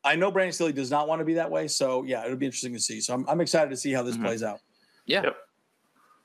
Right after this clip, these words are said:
Speaker 2: So that's good.
Speaker 3: Agreed.
Speaker 2: Yeah, I agree, agree on that one for sure. And we got Steve Doyle, uh, got us
Speaker 1: Yeah.
Speaker 2: a quick, quick question there. Would you wanna go for it? This is, this was actually based on our other sli-, last slide there. Would you wanna go for it on fourth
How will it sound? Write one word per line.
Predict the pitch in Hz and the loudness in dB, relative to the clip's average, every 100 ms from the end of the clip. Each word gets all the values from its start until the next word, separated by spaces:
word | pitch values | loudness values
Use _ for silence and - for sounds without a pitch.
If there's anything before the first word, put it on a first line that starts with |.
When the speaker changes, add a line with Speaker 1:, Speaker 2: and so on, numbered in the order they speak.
| _ | _
Speaker 2:
So | - 143 | -4 -2
that's | 160 | 0
good. | - 117 | 2 2
Speaker 3:
Agreed. | 95 98 | 2 2
Speaker 2:
Yeah, | 160 - - - - | 2 -2 -12 -20 -2
I | 123 | -2
agree, | 127 131 120 | 2 2 0
agree | - 120 113 | 0 0 2
on | 107 | 0
that | 107 | -2
one | 120 | -4
for | 110 | -4
sure. | - 107 - - _ _ - - - | -2 -2 -2 -16 _ _ -20 -20 -2
And | 127 | -2
we | 147 | 2
got | 143 - | 0 0
Steve | - - 180 196 160 | -6 -2 0 0 0
Doyle, | 131 151 139 123 147 151 - _ _ 120 | 2 4 4 2 0 -4 -18 _ _ -2
uh, | 123 123 123 | 0 2 2
got | 131 127 | 0 2
us | |
Speaker 1:
Yeah. | 170 - | 2 2
Speaker 2:
a | |
quick, | 127 113 _ | -4 -4 _
quick | 139 - | -8 -2
question | 120 - | -2 0
there. | 117 120 120 - - - - - | 0 0 -2 -16 -20 -20 -12 -2
Would | 131 | 0
you | 156 | 0
wanna | 156 185 156 | 0 0 2
go | 151 165 | 2 0
for | - 160 147 | 2 0 0
it? | |
This | 143 170 | 0 -2
is, | 151 | 0
this | - 185 175 | 0 0 0
was | 151 | 2
actually | 139 139 | 2 0
based | 131 131 127 | 0 0 2
on | 123 113 | 0 2
our | 107 120 | 0 2
other | 123 113 107 | 2 0 -2
sli-, | - 113 104 | -4 -2 -2
last | 117 123 117 | 2 2 0
slide | - 117 107 | 0 0 0
there. | 101 | -2
Would | 107 110 | -2 -2
you | 143 | 0
wanna | 165 | 0
go | 143 147 | 2 -2
for | 156 170 | 0 0
it | 151 | 0
on | 123 | -2
fourth | 117 - 151 160 - | -6 0 2 2 -2